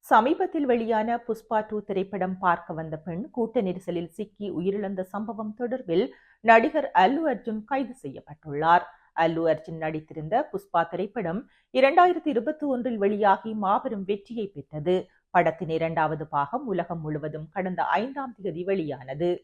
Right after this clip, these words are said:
புஷ்பா டூ படத்தின் சிறப்பு காட்சி ஹைதராபாத்தில் உள்ள சந்தியா திரையரங்கில் நாலாம் தேதி இரவு பத்து முப்பது மணிக்கு திரையிடப்பட்டது. அப்போது படத்தை ரசிகர்களுடன் காண நடிகர் அல்லு அர்ஜுன் மற்றும் நடிகை ராஷ்மிகா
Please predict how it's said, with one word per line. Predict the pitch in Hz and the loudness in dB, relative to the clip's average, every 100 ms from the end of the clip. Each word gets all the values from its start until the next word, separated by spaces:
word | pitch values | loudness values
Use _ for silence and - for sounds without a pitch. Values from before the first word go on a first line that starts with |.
| _ _ _ - | _ _ _ -2
புஷ்பா | 302 - 359 349 | 0 4 4 4
டூ | 330 330 | -2 2
படத்தின் | 220 214 214 277 | 4 4 2 -6
சிறப்பு | - 208 214 269 | -4 0 0 -4
காட்சி | - 202 185 - 247 | -2 -2 -2 -6 0
ஹைதராபாத்தில் | 185 185 240 233 202 196 190 | 2 2 0 0 -4 -4 -6
உள்ள | 190 185 185 | -2 -2 -2
சந்தியா | 262 262 254 220 220 | -8 -4 -2 -2 -2
திரையரங்கில் | 247 247 254 240 175 208 - - _ 214 | -2 0 -2 -2 0 -2 -4 -16 _ 6
நாலாம் | 226 240 339 330 | 10 10 8 2
தேதி | 311 285 233 | -4 -4 -2
இரவு | 220 214 214 226 | 2 2 2 0
பத்து | 214 185 269 | 0 0 -6
முப்பது | 277 226 196 | -10 -8 -4
மணிக்கு | 185 170 156 190 | -4 -6 -8 -8
திரையிடப்பட்டது. | 226 208 196 135 - 143 - 147 180 185 _ _ - | -6 -4 -4 -6 -12 -14 -10 0 0 0 _ _ 4
அப்போது | 165 - 160 156 311 | 4 4 -2 0 0
படத்தை | 220 165 165 175 175 | 0 -2 -2 -2 0
ரசிகர்களுடன் | 160 160 185 185 160 156 165 | 0 -2 -6 -4 -4 -4 -6
காண | - 220 226 165 214 - _ _ - | 0 2 2 2 0 -2 _ _ 4
நடிகர் | 220 254 359 294 | 6 6 4 8
அல்லு | 294 269 330 | 8 8 6
அர்ஜுன் | 285 190 277 254 | 4 2 -4 -4
மற்றும் | 208 - 202 180 | -4 -4 -2 0
நடிகை | 185 208 220 | 0 0 0
ராஷ்மிகா | 180 185 190 233 - | 4 4 2 -8 -4